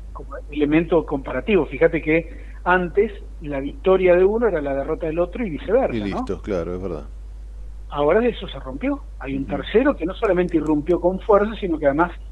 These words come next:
Speaker 1: fue el más votado en la paso y va a ser el más votado en primera vuelta. Así, hay un cambio muy significativo. Ninguna de las coaliciones va a permanecer con la misma composición después de esta elección. Ninguna.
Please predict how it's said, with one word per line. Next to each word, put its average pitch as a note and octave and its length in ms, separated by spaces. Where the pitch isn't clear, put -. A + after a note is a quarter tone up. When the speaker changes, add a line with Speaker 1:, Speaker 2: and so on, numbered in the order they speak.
Speaker 1:
fue D#3 120
el C#3+ 80
más D#3+ 160
votado D#3 360
en D3+ 80
la F#3+ 100
paso F3+ 400
y D3 100
va C3+ 80
a - 80
ser C#3 140
el C3+ 100
más C#3 140
votado C#3+ 320
en C3 60
primera B2 280
vuelta. A3+ 380
Así, - 120
hay F3 160
un A3 100
cambio G#3 300
muy G#3+ 300
significativo. C3 640
Ninguna A#3 580
de E3+ 80
las D#3 120
coaliciones E3 500
va E3 60
a D#3 60
permanecer D#3 580
con D3+ 160
la C#3+ 100
misma F3+ 440
composición E3+ 840
después D#3 320
de - 60
esta B2+ 200
elección. A#2+ 340
Ninguna. D3 400